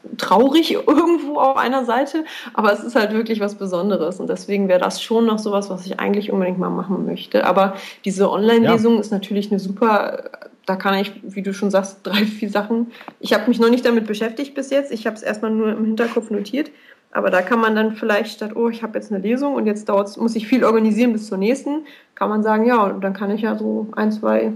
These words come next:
Speaker 1: Online-Dinger vielleicht noch zwischendurch machen.“
Speaker 2: Genau, so würde ich's auch sehen. Ich würde die als Marketingmaßnahme
Speaker 1: Ja.
Speaker 2: sehen,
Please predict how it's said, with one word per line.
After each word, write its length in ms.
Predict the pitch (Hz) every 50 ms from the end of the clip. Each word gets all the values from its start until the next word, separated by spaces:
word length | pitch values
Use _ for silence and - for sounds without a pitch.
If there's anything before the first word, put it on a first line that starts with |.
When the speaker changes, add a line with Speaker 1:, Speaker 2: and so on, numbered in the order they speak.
| - - -
Speaker 1:
Online-Dinger 880 | - 247 247 240 226 208 196 196 190 190 190 - - 196 190 190 185 190
vielleicht 320 | - 196 - 202 196 -
noch 100 | 190 190
zwischendurch 520 | 190 - 185 185 - 190 185 - 180 175 196
machen.“ 260 | 170 170 180 180 165 - - _ _ _ _ _ - - - - _ _ _ _ _ _ -
Speaker 2:
Genau, 340 | 98 95 180 131 98 92 -
so 200 | - - 135 127
würde 160 | 143 147 151
ich's 100 | 143 -
auch 160 | 135 131 147
sehen. 220 | 139 - 175 165 160
Ich 140 | 151 131
würde 140 | 147 147 139
die 160 | - 151 156
als 240 | 151 143 135 - -
Marketingmaßnahme 1080 | - 123 120 139 - - 156 - 170 160 156 151 143 143 151 - 214 160 151 156 160
Speaker 1:
Ja. 40 | 156 143
Speaker 2:
sehen, 340 | 147 156 156 160 170 170